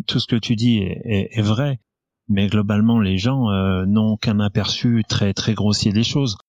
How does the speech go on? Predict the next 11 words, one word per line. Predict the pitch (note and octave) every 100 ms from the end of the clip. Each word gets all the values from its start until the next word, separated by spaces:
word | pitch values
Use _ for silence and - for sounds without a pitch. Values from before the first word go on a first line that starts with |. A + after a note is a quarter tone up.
| _ _ _
Enfin, | A#2 A2
il | A2+
y | G#2+
a, | G#2 G2+ A2
il | A2+
y |
a | A2
pas | - A2+
longtemps, | A2 A2+ C#3 C3+ A2+
euh, | G#2 G2 G2 G2
je, | G2+